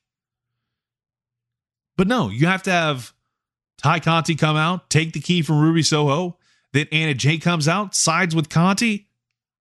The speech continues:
And then Ty Conti can't open a frickin' lock to save her life. You basically had two of the guys, two of the smaller guys,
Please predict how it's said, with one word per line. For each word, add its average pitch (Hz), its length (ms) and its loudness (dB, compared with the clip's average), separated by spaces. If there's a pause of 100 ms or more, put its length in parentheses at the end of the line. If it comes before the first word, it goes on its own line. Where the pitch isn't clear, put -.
(380)
And 170 140 0
then 151 240 -4 (1400)
Ty 208 180 2
Conti 226 320 0
can't 233 280 0
open 240 240 0
a 185 40 0
frickin' 226 360 -2
lock 226 200 -2
to 170 80 0
save 196 180 2
her 175 60 -6
life. - 400 -6 (1400)
You 220 100 4
basically 277 300 0
had 220 200 -4 (400)
two 277 220 2
of 180 260 -2 (220)
the 143 140 -6
guys, 139 460 0 (420)
two 208 100 6
of 226 60 2
the 196 60 0
smaller 240 300 0
guys, 143 340 0